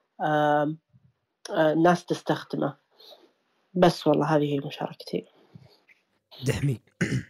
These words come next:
Speaker 1: هلا وسهلا.
Speaker 2: عبد الرحمن.
Speaker 1: هلا.
Speaker 2: الحين أنت وش، وش تتكلم لغات غير إنجليزي؟
Speaker 1: كيف؟
Speaker 2: وش تتكلم لغات غير إنجليزي؟
Speaker 1: آه، أتكلم
Speaker 2: مانشستر؟
Speaker 1: إسباني. شوي
Speaker 2: مانشستر
Speaker 1: فرنسي.
Speaker 2: يتكلمون إنجليزي.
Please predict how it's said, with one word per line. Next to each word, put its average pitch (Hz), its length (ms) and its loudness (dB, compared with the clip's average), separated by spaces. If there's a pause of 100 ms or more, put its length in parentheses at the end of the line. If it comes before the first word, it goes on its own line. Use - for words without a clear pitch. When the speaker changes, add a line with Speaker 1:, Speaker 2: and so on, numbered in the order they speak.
(640)
Speaker 1:
هلا 156 200 6
وسهلا. 143 280 4
Speaker 2:
عبد 147 100 -2
الرحمن. 131 180 2 (540)
Speaker 1:
هلا. 160 300 6
Speaker 2:
الحين 127 240 2
أنت 120 140 -6
وش، 139 200 0 (260)
وش 131 200 -6
تتكلم 117 340 0
لغات 107 300 -6
غير 107 120 -6
إنجليزي؟ 101 480 -8 (960)
Speaker 1:
كيف؟ 220 360 8 (800)
Speaker 2:
وش 131 160 -2
تتكلم 120 420 -2
لغات 107 300 -6
غير 107 100 -4
إنجليزي؟ 101 540 -8 (2000)
Speaker 1:
آه، 151 840 4 (240)
أتكلم 165 320 2
Speaker 2:
مانشستر؟ 156 500 2
Speaker 1:
إسباني. 135 440 -8
شوي 175 240 4
Speaker 2:
مانشستر 143 180 2
Speaker 1:
فرنسي. 160 160 2
Speaker 2:
يتكلمون 131 380 2
إنجليزي. 123 480 -2